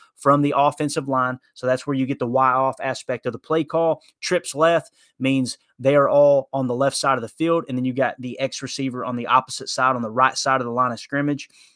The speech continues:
And, um, halfback week simply means the halfback is lined up on the opposite side of the field from the tight end, from the Y receiver, okay? Tennessee counters with a nickel, and they're going single high man here to the best of my knowledge. Now, Coach did a great job of outlining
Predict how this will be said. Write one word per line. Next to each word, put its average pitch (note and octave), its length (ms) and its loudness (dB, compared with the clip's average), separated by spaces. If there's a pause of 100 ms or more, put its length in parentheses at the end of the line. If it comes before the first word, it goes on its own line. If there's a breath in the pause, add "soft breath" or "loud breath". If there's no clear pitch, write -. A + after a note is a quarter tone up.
(140 soft breath)
And, A#2+ 300 -4
um, A#2+ 220 -2
halfback C3 460 0
week D3 240 -2
simply B2 300 -4
means D3 260 -2
the A#2+ 80 -4
halfback C#3 420 -2
is - 80 -12
lined C3+ 220 2
up B2 100 -4
on A#2+ 60 -6
the A#2 120 -4
opposite B2+ 400 2
side C3+ 220 0
of A#2+ 40 -4
the A2+ 60 -10
field B2 340 -4
from C3 220 -2
the A2+ 80 -6
tight B2 300 2
end, A#2+ 220 -6
from B2 140 0
the A#2 80 -2
Y A2+ 280 2
receiver, A2+ 460 -6
okay? B2+ 240 -2 (220 loud breath)
Tennessee E3+ 400 -2
counters D3+ 440 0
with C3+ 160 -2
a C#3+ 60 -2
nickel, D#3 500 0 (240 soft breath)
and B2+ 100 -2
they're E3+ 80 6
going F3+ 240 2
single D#3+ 360 2
high D3 220 6
man C#3+ 280 0
here B2+ 160 -2
to B2 80 -4
the A#2+ 60 -4
best B2 280 0
of A#2+ 80 -4
my B2 140 2
knowledge. A#2+ 320 0
Now, B2+ 120 0
Coach F#3+ 360 2
did D3+ 120 -2
a C#3+ 40 -4
great D3 260 0
job C#3 260 2
of B2+ 80 -4
outlining B2+ 580 0